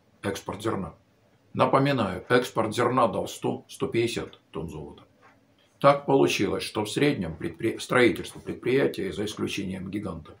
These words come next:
обходилось Советскому Союзу тогда в одну тонну золота. Но предприятий, напоминаю, построено-то было девять тысяч. И поэтому, безусловно, утверждение о том, что индустриализацию позволили осуществить торксины, а также голодомор,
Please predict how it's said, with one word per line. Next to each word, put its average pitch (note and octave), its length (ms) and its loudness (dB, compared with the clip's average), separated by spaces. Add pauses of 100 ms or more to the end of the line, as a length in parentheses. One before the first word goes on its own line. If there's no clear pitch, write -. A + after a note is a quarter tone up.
(300)
обходилось B2 580 2
Советскому G2+ 460 -4
Союзу G#2+ 380 -4
тогда F#2+ 280 -6
в F2+ 80 -2
одну G2+ 220 -4
тонну F#2+ 320 -10
золота. - 380 -16 (760)
Но B2+ 120 -4
предприятий, C3 680 4
напоминаю, F#2+ 640 -4 (220)
построено-то G#2 680 -2
было - 200 -12
девять A2+ 380 0
тысяч. - 440 -4 (920)
И G#2+ 100 -6
поэтому, C#3+ 520 4
безусловно, F2+ 680 -4
утверждение A2 880 0
о G#2 120 0
том, - 240 -2
что - 240 -12 (160)
индустриализацию A#2+ 1040 -2
позволили F#2 640 -2 (520)
осуществить - 720 -2
торксины, - 480 0
а - 200 -2
также F#2+ 320 2
голодомор, A2 640 0